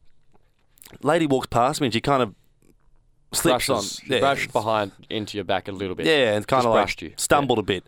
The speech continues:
Speaker 2: Almost nothing.
Speaker 1: Yeah, and of course I kinda put my arm out, "Oh, sorry,
Speaker 2: Yeah.
Speaker 1: sorry."
Speaker 2: Well, she wasn't gonna move you, so it was
Speaker 1: No.
Speaker 2: nothing for you, but she kinda stumbled 'cause she ran in, she walked into you.
Speaker 1: Yeah,
Speaker 2: Mm.
Speaker 1: and, I mean, of course, my initial reaction is to say, "Oh, sorry, you're right." Um, and
Speaker 2: Despite it not being your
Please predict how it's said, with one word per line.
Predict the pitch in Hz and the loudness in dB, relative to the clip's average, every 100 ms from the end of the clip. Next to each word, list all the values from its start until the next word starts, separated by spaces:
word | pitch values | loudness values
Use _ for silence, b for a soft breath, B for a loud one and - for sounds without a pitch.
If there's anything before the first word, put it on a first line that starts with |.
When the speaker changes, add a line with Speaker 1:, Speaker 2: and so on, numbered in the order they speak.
| - | -4
Speaker 2:
Almost | 151 151 127 | 0 0 -2
nothing. | 117 107 - 85 | -2 -2 -4 -4
Speaker 1:
Yeah, | 156 | 0
and | 113 113 | 0 0
of | 127 | 0
course | 190 185 | 0 0
I | 151 | 2
kinda | 135 107 | 0 0
put | 123 | 0
my | 120 | 0
arm | 117 | 0
out, | 120 | -2
"Oh, | 156 - | -2 -4
sorry, | - 180 104 120 | -4 0 0 -2
Speaker 2:
Yeah. | - 117 | -8 -6
Speaker 1:
sorry." | 131 95 110 - | -4 -2 -6 -4
Speaker 2:
Well, | 131 | -4
she | 147 | 0
wasn't | 160 175 175 | 2 2 2
gonna | 156 131 | 0 2
move | 123 117 95 | 2 0 0
you, | 117 101 | 0 0
so | 95 113 117 | 0 0 2
it | |
was | 120 139 | 2 2
Speaker 1:
No. | 139 | 0
Speaker 2:
nothing | - 107 | -2 -12
for | 107 | -6
you, | 113 101 | -4 -2
but | 98 | -4
she | - 120 | -4 -4
kinda | 113 98 85 | -2 -6 -6
stumbled | - 95 98 | -6 -6 -6
'cause | 98 92 | -10 -10
she | 101 | -2
ran | 101 95 | -2 -2
in, | 98 | -6
she | - | -6
walked | 110 113 92 | 0 0 0
into | 98 90 82 | -8 -8 -10
you. | 87 - | -14 -12
Speaker 1:
Yeah, | 135 175 95 | -2 -2 -2
Speaker 2:
Mm. | 95 | 0
Speaker 1:
and, | 135 139 120 | 0 0 0
I | 135 | 2
mean, | 135 | 2
of | 127 - | 0 2
course, | 175 117 | 2 2
my | 120 | 2
initial | 120 104 | 2 2
reaction | 113 113 | 0 0
is | 101 | 0
to | 104 | 0
say, | |
"Oh, | 101 | 0
sorry, | - 147 107 104 101 | 0 0 2 0 0
you're | 107 | 2
right." | 120 156 - B B B B - | 2 0 -8 B B B B 0
Um, | 147 143 - _ - | 0 -2 -10 _ 0
and | 165 | 0
Speaker 2:
Despite | 160 139 110 | 4 4 4
it | 120 | 4
not | 117 - | 2 2
being | 101 104 | -2 2
your | 104 90 85 | 2 2 -2